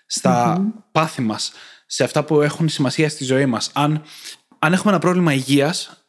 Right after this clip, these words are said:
Speaker 1: που μπορούμε να κάνουμε κάτι γι' αυτό, τότε είναι πολύ πιο πιθανό να δουλέψουμε σε ένα στόχο που έχει να κάνει με αυτό.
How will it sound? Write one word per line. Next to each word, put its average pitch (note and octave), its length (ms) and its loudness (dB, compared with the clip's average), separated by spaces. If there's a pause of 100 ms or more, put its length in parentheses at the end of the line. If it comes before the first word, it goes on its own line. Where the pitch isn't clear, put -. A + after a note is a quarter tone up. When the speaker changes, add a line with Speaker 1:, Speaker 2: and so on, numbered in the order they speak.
(140)
Speaker 1:
που - 80 -2
μπορούμε C#3+ 320 4
να C3+ 80 -4
κάνουμε B2+ 240 0
κάτι B2 200 -2
γι' A#2+ 80 0
αυτό, C#3 280 0
τότε F3+ 340 0
είναι G3 120 2
πολύ F3 220 2
πιο G3 160 -2
πιθανό D#3 360 2
να D3 120 0
δουλέψουμε D#3 400 2
σε E3+ 120 0
ένα E3 100 2
στόχο D#3+ 320 -2
που D#3+ 120 -4
έχει E3 80 0
να F3+ 60 4
κάνει F3+ 200 0
με E3+ 80 0
αυτό. D#3+ 440 -4